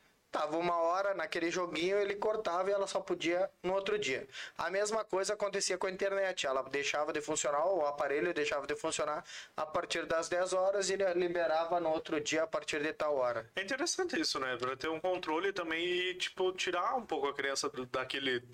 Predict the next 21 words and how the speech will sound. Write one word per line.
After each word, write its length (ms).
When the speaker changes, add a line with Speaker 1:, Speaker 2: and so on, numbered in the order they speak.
Speaker 2:
dentro 360
Speaker 1:
É. 20
Speaker 2:
daquilo 280
ali, 180
né? 160
Speaker 1:
É, 180
isso 240
chama 300
Google 320
Família, 520
né? 180
Que 160
é, 280
Speaker 2:
Isso. 140
Speaker 1:
é 120
um, 280
Speaker 2:
Aplicativo. 260
Speaker 1:
desenvolvido 520
pelo, 280
pelo 280
Google. 340